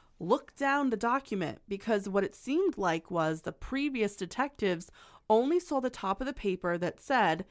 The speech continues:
they were arrested on the twenty-fifth and they remained in jail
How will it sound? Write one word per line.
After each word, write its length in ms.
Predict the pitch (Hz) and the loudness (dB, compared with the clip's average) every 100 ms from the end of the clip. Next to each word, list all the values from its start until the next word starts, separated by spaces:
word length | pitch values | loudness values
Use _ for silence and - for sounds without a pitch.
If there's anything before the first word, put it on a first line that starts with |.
| _ _ - | _ _ -4
they 160 | 190 196 | 2 4
were 160 | 269 | 4
arrested 280 | 247 220 - | 2 2 0
on 40 | 214 | -2
the 80 | 196 | -2
twenty-fifth 640 | - 196 185 190 175 - - | -2 -2 0 0 -2 -2 -6
and 160 | 175 185 | -2 -2
they 100 | 175 | -2
remained 440 | 175 175 160 165 | -2 -2 -2 -2
in 160 | 160 160 | -4 -4
jail 360 | 165 - - | -4 -6 -12